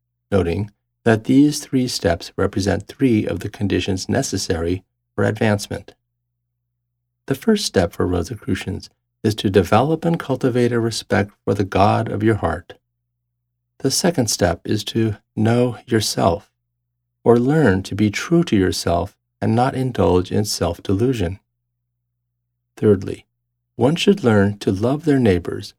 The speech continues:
or have compassion for the suffering of others. Rosicrucianism is not alone in encouraging the development of these characteristics. They are encouraged by many other organizations and religions,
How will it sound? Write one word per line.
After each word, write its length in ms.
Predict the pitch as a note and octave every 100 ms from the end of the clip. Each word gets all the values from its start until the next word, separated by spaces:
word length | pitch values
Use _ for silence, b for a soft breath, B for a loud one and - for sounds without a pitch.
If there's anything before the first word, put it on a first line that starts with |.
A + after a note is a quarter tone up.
| _ -
or 120 | A2
have 280 | G#2 C#3 C3+
compassion 720 | - C#3+ - - D3+ - A#2+
for 120 | A2+
the 120 | A2
suffering 520 | G#2 - G2+ G#2 G2 G#2
of 140 | F#2+
others. 440 | F#2 F2+ - - - _ _ _ _ _ _ _ _ _ _ _ _
Rosicrucianism 960 | A2 F#2+ F#2+ - D3 A#2 F2+ F2 F#2+ G2+
is 120 | G#2+
not 240 | G#2 B2
alone 400 | D3 A#2+ F2+ F2+
in 140 | G2+ G2+
encouraging 720 | A2 A2 - E3 C3+ A2 G#2+
the 100 | F#2+
development 640 | F#2+ G#2 A2+ F#2 F#2+ F#2+
of 200 | G#2+ G#2
these 340 | F#2 F#2+ F#2+ -
characteristics. 1040 | - F#2 E2+ F#2 F#2 G#2+ - E2+ - - _ _ _ _ _ _ _ _ -
They 80 | G2+
are 80 |
encouraged 600 | G2 G2+ - B2+ F#2+ E2+
by 140 | - F#2+
many 420 | F#2+ A#2+ A2+ F2+
other 320 | F2+ F2+ F#2+
organizations 840 | F#2+ F2+ F#2 F#2 G#2+ A2+ - F#2+ F#2+
and 120 | F2+
religions, 640 | F2 G2+ G#2 E2+ F2 -